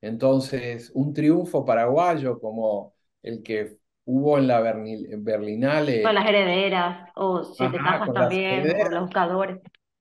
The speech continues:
Speaker 1: Eh, es, eh, es un triunfo mío también, ¿no?
Speaker 2: Qué
Speaker 1: Y,
Speaker 2: lindo.
Speaker 1: y desde la página, yo tengo, trabajo en la página de los Globos de Oro, y desde ahí siempre trato de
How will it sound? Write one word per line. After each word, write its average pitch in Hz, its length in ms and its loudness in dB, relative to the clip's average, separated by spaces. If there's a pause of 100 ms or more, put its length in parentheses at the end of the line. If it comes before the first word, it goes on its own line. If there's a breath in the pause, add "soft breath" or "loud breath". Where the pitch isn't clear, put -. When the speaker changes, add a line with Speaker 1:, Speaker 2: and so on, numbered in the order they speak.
(180)
Speaker 1:
Eh, 120 520 0
es, 143 400 -2
eh, 127 360 2
es 139 120 -4
un 156 120 -2
triunfo 151 500 0
mío 147 280 0
también, 113 640 -4
¿no? 220 480 -6
Speaker 2:
Qué 208 80 -4 (220)
Speaker 1:
Y, - 180 -4
Speaker 2:
lindo. 175 140 -8 (100)
Speaker 1:
y 135 420 -8
desde 139 420 2
la 120 320 0
página, 156 440 0
yo 127 120 -6
tengo, 139 200 -4
trabajo 143 500 0
en 143 60 -4
la 131 140 -2
página 135 360 -2
de 127 60 -2
los 120 140 -2
Globos 135 300 2
de 143 80 0
Oro, 147 340 -2 (380)
y 135 140 2
desde 135 280 4
ahí 151 560 2 (680)
siempre 170 640 0
trato 170 800 2
de 123 600 -2